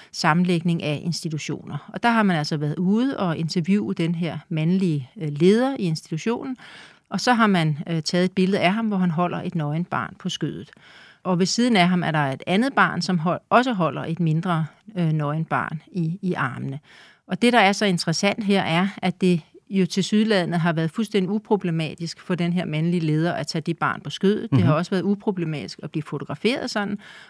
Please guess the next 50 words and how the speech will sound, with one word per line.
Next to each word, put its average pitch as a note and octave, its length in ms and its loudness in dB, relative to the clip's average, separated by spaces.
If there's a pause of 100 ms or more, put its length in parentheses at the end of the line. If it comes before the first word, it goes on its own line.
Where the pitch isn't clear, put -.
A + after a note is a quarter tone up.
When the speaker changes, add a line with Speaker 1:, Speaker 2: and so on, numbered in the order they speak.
Speaker 1:
og F#3 120 -2
bladet G#3 340 2
har F#3 80 0
også D#3+ 160 0
syntes, F#3 180 0
det F#3+ 100 -4
har F3+ 40 0
været E3 120 0
uproblematisk F3 920 -2
at E3 120 -4
vise D3 320 -8
det. D3 100 -10 (300)
Speaker 2:
Og D3 120 4
du F3+ 60 6
viser E3+ 300 2
også D3 360 2
andre, F3 360 2
eller B2 120 0
du C#3+ 140 -4
har D3+ 100 2
også D3+ 220 2
andre F#3+ 240 2
billeder F3+ 300 0
med E3 220 2
fra E3 220 2
halvfjerdserne, D#3+ 640 0 (260)
hvor C#3+ 80 0
man C#3 140 6
ser, D#3 320 -2 (320)
øh, C3+ 160 0
nøgne D#3 340 4
børn, D#3 380 0 (240)
øh, A2 140 -4
der A2+ 60 -2
bader, D#3 440 2 (320)
nøgne C#3 260 0
børn, C#3+ 220 0
der D3 80 -2
leger B2+ 300 2
en D3 120 2
pige, E3+ 460 -4
øh, B2 220 -4
på D3 260 -2
et, C3 240 -4 (280)
i - 60 -6
et C3+ 80 -4
omklædningsrum, D#3 760 -2
eller A2+ 120 -2
på B2+ 140 -6
et, A#2+ 60 -4